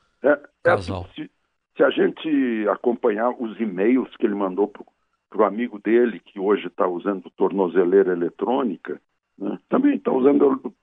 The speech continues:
Speaker 1: tornozeleira eletrônica só pra polícia saber onde ele está, e não, não fica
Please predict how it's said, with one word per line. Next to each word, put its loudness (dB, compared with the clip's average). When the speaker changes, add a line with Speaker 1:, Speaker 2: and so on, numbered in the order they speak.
Speaker 1:
tornozeleira 2
eletrônica -2
só -4
pra -4
polícia -10
saber 0
onde 2
ele 4
está, -6
e -6
não, 0
não -4
fica -8